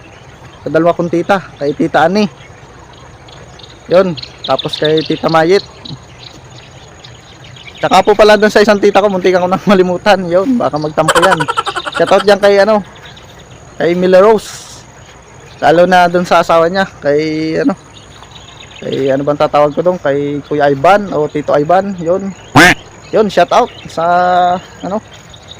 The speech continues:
sa lahat-lahat ng mga, ano, followers ko dyan.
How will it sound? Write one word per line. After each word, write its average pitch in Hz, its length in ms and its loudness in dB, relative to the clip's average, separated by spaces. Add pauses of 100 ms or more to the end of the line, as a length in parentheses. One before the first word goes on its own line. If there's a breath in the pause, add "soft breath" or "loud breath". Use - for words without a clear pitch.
(2000)
sa 131 80 -2
lahat-lahat 175 480 0 (400)
ng 151 240 -6
mga, 160 240 0 (400)
ano, 170 160 -4 (640)
followers 160 320 2
ko 175 80 -4
dyan. 190 320 2